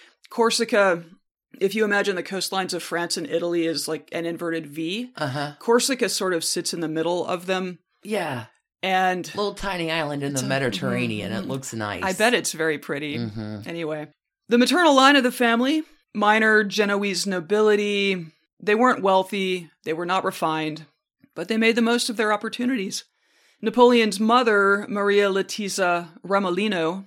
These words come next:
Speaker 1: had been a child bride, married at fourteen years old to lawyer Carlo Maria Bonaparte. Carlo was a Corsican nationalist.
Speaker 2: Oh, good.
Speaker 1: There was a shooting war happening at the
Speaker 2: Oh,
Speaker 1: time,
Speaker 2: God.
Speaker 1: like, for Corsican independence.
Speaker 2: Okay.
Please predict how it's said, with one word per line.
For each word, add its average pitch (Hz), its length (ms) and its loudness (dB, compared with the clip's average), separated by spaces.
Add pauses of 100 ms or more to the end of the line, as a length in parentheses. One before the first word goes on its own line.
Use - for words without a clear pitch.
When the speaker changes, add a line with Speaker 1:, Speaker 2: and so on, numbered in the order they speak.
(140)
Speaker 1:
had 180 320 -6
been 180 120 -4
a 175 60 -4
child 175 460 -6
bride, 175 640 -4
married 175 400 -2
at 156 220 -4
fourteen 214 360 -2
years 185 200 -2
old 190 320 2 (260)
to 208 320 -2
lawyer 185 380 2
Carlo 180 680 -2
Maria 175 460 0
Bonaparte. 151 680 -6 (300)
Carlo 190 300 2
was 175 160 2
a 170 100 0
Corsican 196 600 -4
nationalist. 175 880 0
Speaker 2:
Oh, 320 160 0
good. 370 380 4
Speaker 1:
There 381 100 6
was 392 120 4
a 392 80 4
shooting 339 560 4
war 220 260 10
happening 196 800 4
at 190 200 2
the 208 80 0
Speaker 2:
Oh, 190 40 -8 (200)
Speaker 1:
time, 202 340 2
Speaker 2:
God. 180 160 -8
Speaker 1:
like, 185 240 0
for 202 180 -2
Corsican 220 640 -4
independence. 190 840 -6 (100)
Speaker 2:
Okay. 175 600 -6